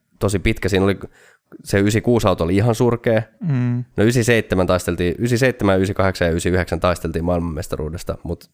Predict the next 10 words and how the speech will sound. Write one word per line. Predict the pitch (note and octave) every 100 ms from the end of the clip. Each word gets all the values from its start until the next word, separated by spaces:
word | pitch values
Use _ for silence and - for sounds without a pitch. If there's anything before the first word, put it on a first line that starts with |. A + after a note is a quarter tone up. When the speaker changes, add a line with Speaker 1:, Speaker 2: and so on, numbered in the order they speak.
| -
Speaker 1:
ei, | F2 E2+
ei | F2 F2
tullut | F2+ F2
tulosta. | F#2+ F2+ F2 - C#2+ _ _ -
Mut | F2+
sitten | - - -
kaksituhatta | F#2 - F2 E2 - C#2+ _ _ _ _ _ _ -
niistä | F2+ -
rupesi | F2 F2 -
tulemaan. | E2+ E2 E2+